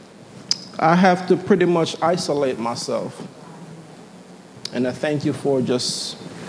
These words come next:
allowing me to do that. I love you, and I really do appreciate you.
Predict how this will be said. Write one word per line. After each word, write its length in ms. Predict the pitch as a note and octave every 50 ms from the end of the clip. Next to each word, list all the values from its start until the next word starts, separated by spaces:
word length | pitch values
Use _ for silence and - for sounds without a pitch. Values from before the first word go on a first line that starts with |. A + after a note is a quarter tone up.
| - - - - - - - - - - - - - -
allowing 480 | - C3 C3+ D3+ D#3 D#3+ D#3 D3+ D3 C#3+
me 140 | C#3+ C#3+ C#3
to 120 | - -
do 240 | C#3 B2+ C#3+ C#3 C3+
that. 260 | A#2+ B2 A2+ G2+ - - - - - - - - - - - - - - - - - - - - - - - - - - - - - - - - - - - - - - - - - -
I 80 | G#2+ A2
love 320 | A2 B2 C3+ D3+ D3 C3
you, 180 | D#3+ E3 E3+ F3 - - - - - - - - - - - - - - - - - - - - - - - - - - - - - - - - - - - -
and 120 | A#2 A#2
I 120 | B2 A#2+ A#2
really 320 | A#2 A#2+ B2+ C3 C3 C3+
do 380 | A#2 A2+ C3+ C3+ C3+ C3 B2+ A#2+
appreciate 680 | F#2+ - - - B2+ A#2+ - - - B2+ A2 - - -
you. 140 | - -